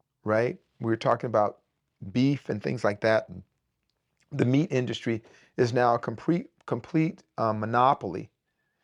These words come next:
Somebody thought that was a good idea, that, that to allow them to be monopolies.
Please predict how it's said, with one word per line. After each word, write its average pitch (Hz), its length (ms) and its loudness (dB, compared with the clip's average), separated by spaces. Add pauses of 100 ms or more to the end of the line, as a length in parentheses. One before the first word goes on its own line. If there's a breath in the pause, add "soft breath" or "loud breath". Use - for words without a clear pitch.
(280)
Somebody 131 360 2
thought 117 240 2
that 113 180 0
was 113 100 -6
a 113 60 -6
good 120 200 0
idea, 104 440 -2
that, - 240 -12
that 110 200 -10
to 113 100 -4
allow 104 180 2
them 107 180 -4
to 104 60 -8
be 104 160 -8
monopolies. 107 720 -4